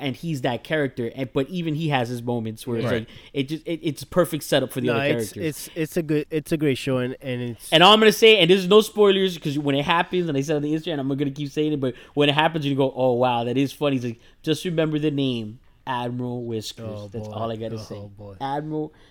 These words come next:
Speaker 1: just remember Admiral Whiskers. It's the
Speaker 2: Okay.
Speaker 1: best.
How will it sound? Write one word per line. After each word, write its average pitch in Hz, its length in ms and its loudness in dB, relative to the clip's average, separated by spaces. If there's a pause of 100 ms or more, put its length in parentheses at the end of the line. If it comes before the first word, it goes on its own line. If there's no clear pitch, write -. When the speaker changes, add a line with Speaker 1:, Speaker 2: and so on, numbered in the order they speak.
Speaker 1:
just 170 160 -2
remember 190 460 0
Admiral 147 420 -2
Whiskers. 117 560 -8
It's 139 220 -10
the 160 100 -4
Speaker 2:
Okay. 127 340 -6
Speaker 1:
best. 110 240 -8